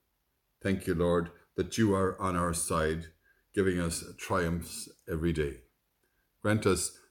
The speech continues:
that our minds be filled with your light and calmness, and let us be peacemakers in the conflicts of our lives. The psalmist says, "The Lord is kind and full of compassion, slow to anger, abounding in love."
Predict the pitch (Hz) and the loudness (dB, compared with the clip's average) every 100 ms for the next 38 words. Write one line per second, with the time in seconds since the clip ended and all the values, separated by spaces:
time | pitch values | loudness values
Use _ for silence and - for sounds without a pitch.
0 | - 85 85 82 85 85 90 85 82 80 | -4 0 2 2 2 0 -2 -4 -4 -4
1 | 92 85 78 80 87 80 82 85 90 - | 0 0 0 -2 -2 0 0 0 -2 -8
2 | 92 78 - 90 78 65 - - - _ | -6 -6 -6 -6 -4 -6 -10 -12 -16 _
3 | _ _ _ 82 82 85 87 - 90 85 | _ _ _ -2 0 2 0 0 -2 -2
4 | - _ _ - 117 107 85 - 64 - | -8 _ _ -4 -2 0 -2 -2 -8 -10
5 | - _ _ - 82 80 - 73 - 82 | -14 _ _ -4 -2 -2 -10 -12 -4 -4
6 | 80 80 76 - - 76 76 71 65 57 | -4 -6 -6 -8 -6 -2 -2 -2 -4 -8
7 | - - - _ _ _ - - 82 85 | -12 -16 -20 _ _ _ -6 -2 0 0
8 | 78 - 85 80 80 - _ _ - 82 | -2 -2 -2 -2 -4 -10 _ _ 0 4
9 | 92 90 85 - 95 90 85 82 80 92 | 4 4 -2 -2 -2 0 0 0 0 0
10 | 85 82 92 82 - 101 - 58 - _ | 0 0 -4 -4 -2 -2 -2 -6 -10 _
11 | _ _ - - 90 87 - 85 90 92 | _ _ -12 0 2 2 2 0 0 -2
12 | 64 53 - - 76 - 76 71 73 73 | -4 -8 -14 -14 -8 -2 -2 -2 -2 -2
13 | 78 65 58 | -2 -4 -8